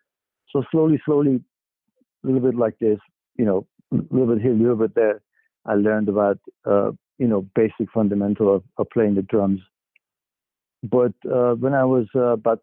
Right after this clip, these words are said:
twenty-one years old, twenty years old, like that, I had a, uh, a gentleman who I met, uh, his name was Andrei Anik. He was a very famous songwriter and arranger.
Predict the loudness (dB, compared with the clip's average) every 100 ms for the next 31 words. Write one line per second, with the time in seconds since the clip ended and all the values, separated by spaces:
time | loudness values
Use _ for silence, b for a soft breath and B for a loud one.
0 | -4 -2 0 2 2 2 0 0 0 0
1 | -2 0 2 0 0 0 0 -2 -2 -2
2 | -4 -4 -2 0 0 -2 _ -4 0 0
3 | -2 -6 -2 0 2 2 2 0 -2 -8
4 | _ -2 0 0 -2 -2 0 -2 -4 0
5 | 2 2 0 0 0 2 0 0 -2 0
6 | 0 -2 -4 _ _ _ -2 0 0 0
7 | 0 -4 _ _ _ -20 _ -4 0 0
8 | 0 0 0 0 0 2 2 2 -2